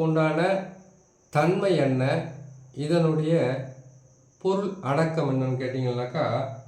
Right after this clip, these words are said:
மகேஸ்வரன், மகேஸ்வரி இவர்களின் வாயு சக்கரமாகிய ஆறு கோண வீடு.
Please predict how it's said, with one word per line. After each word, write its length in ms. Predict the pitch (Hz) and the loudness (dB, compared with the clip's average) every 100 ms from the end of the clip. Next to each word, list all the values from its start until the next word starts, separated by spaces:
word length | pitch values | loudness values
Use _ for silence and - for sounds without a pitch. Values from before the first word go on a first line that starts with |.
| - - _ _ - | -20 -20 _ _ -10
மகேஸ்வரன், 1000 | 120 143 170 202 214 214 185 170 175 202 - - | 0 2 4 4 2 2 0 2 2 0 -4 -6
மகேஸ்வரி 760 | 135 151 185 196 - 160 160 202 147 | -2 2 2 2 -2 -2 0 -2 -2
இவர்களின் 640 | 143 170 180 170 180 208 - - | 0 2 2 2 2 0 -4 -12
வாயு 500 | 120 131 160 202 208 202 | -6 0 2 4 2 0
சக்கரமாகிய 920 | 170 156 160 151 143 135 127 117 156 117 - - - - - | -2 -4 -2 0 0 0 0 0 0 -2 -4 -10 -14 -20 -14
ஆறு 400 | 120 123 147 151 147 | -4 2 2 2 0
கோண 240 | 147 147 143 | 0 0 0
வீடு. 440 | 131 131 123 135 | 0 0 0 0